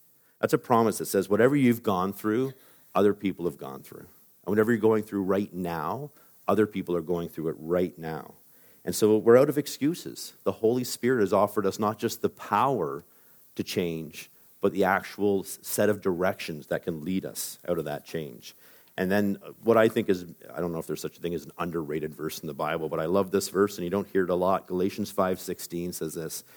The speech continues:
"So I say, let the Holy Spirit guide your lives. Then you won't be doing what your sinful nature craves."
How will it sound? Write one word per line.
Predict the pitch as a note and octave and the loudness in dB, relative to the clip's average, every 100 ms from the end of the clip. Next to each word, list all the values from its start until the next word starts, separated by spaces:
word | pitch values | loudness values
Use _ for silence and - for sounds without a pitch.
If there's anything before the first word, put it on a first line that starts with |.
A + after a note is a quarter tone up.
| - - | -20 -16
"So | - A#2+ | 4 8
I | A#2 A2+ | 8 6
say, | - A2+ | 6 6
let | G#2+ G#2+ | 6 4
the | G2 | 0
Holy | - A2 A2+ A#2 | 2 2 4 2
Spirit | - G2+ G2+ G2+ - | 0 2 4 4 0
guide | F#2+ F2+ G2+ F#2 | 0 2 0 0
your | F#2+ | -2
lives. | E2 E2+ D#2+ C#2+ - - - - _ | 0 -2 -4 -8 -12 -14 -16 -20 _
Then | G#2+ | 2
you | G2 F#2+ | 2 2
won't | F2+ A2 A2 | 2 2 2
be | G#2+ | -4
doing | E2 G2 A2 G2+ D#2+ D#2 | -2 0 2 2 -2 -6
what | E2+ | -6
your | E2+ | -6
sinful | - F#2 F#2 - F2+ | -6 -6 -6 -4 -4
nature | F2+ E2 D#2 - E2 | -2 -6 -8 -8 -10
craves." | - D#2+ C#2 - - - | -8 -8 -8 -10 -16 -18